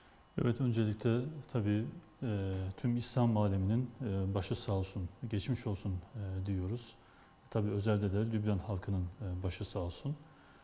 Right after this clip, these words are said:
E, baktığımız zaman yani, e,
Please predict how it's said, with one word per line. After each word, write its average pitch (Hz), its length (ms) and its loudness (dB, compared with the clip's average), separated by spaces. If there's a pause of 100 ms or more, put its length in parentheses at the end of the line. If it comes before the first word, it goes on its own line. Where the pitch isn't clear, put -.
(160)
E, 98 260 -2
baktığımız 110 440 4
zaman 104 300 4 (480)
yani, 104 220 4
e, 110 280 0